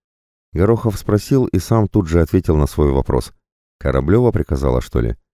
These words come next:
"Был приказ продолжать движение", подтвердил его догадку рядовой. "Капитан ничего не мог поделать,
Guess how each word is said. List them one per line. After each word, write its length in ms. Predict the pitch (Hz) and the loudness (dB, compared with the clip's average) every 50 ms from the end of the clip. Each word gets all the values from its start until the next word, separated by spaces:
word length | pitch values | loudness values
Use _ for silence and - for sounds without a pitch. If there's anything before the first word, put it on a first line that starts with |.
| _ _ _ _ _ _ _ _ _ - | _ _ _ _ _ _ _ _ _ -6
"Был 240 | 73 80 98 98 85 | 0 2 2 2 4
приказ 400 | - 90 87 - 98 95 85 - | 2 0 0 2 0 0 0 -2
продолжать 500 | - - 82 78 80 80 73 85 82 78 | -2 -2 0 2 2 2 2 2 0 0
движение", 640 | 71 78 78 73 87 85 80 67 62 60 57 57 - _ _ | 0 -2 0 2 2 2 2 2 0 0 -2 -6 -10 _ _
подтвердил 520 | _ 78 67 - - 67 67 62 65 64 64 | _ -8 -8 -6 -4 -6 -4 -2 -2 -2 -2
его 140 | 60 60 60 | -2 -2 -4
догадку 420 | 62 62 64 69 67 - - 67 | -4 -2 -2 -2 -4 -2 -2 -2
рядовой. 400 | 65 60 64 64 64 65 62 - - _ _ _ _ _ _ _ _ | -2 0 0 0 0 0 -2 -4 -8 _ _ _ _ _ _ _ _
"Капитан 440 | - 92 - 104 - 123 123 123 120 | -4 -2 -2 0 0 2 2 4 4
ничего 320 | 117 110 - 107 104 113 | 2 2 2 2 2 4
не 80 | 113 101 | 4 4
мог 180 | 92 98 101 - | 4 2 2 2
поделать, 480 | 92 80 76 90 87 80 - - - | 0 0 2 2 2 2 0 -2 -8